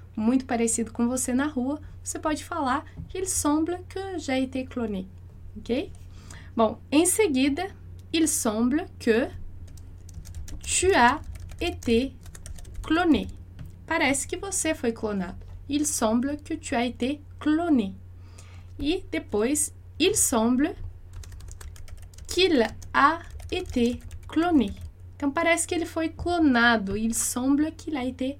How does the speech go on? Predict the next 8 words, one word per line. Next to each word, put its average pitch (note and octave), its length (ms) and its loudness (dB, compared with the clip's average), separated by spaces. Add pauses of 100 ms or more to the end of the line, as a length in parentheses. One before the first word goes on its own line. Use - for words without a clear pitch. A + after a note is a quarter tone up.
(160)
cloné. D4 540 4 (1040)
E C#4+ 80 -8
depois, D4 600 0 (300)
il F4 160 0
semble B3 680 2 (260)
qu'elle F4+ 300 2
a A3+ 120 6
été A3 500 2